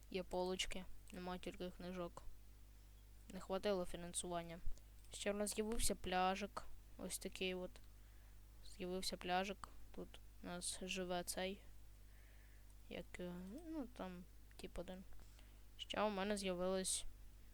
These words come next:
крута броня. Я її не вагомість чотири, льодохід два. На всьому за чотири, на всьому прочність три.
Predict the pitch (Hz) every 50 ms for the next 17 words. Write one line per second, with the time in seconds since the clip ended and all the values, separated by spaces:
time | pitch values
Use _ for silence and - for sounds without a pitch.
0 | - - - - - - - 175 - 185 190 196 190 190 180 170 165 165 165 -
1 | - 175 170 170 170 170 - - 180 175 175 175 180 175 175 185 202 196 196 190
2 | - - 185 175 - 190 202 185 175 165 170 165 175 175 - 175 175 170 180 175
3 | 170 170 180 - - - - - - - - - - - - - - - - 170
4 | 170 170 - 202 208 202 190 185 185 180 175 - 175 165 - 180 196 208 202 202
5 | 208 220 220 220 - 180 175 - 180 180 180 180 - - 180 175 - 175 170 -
6 | - - 185 190 196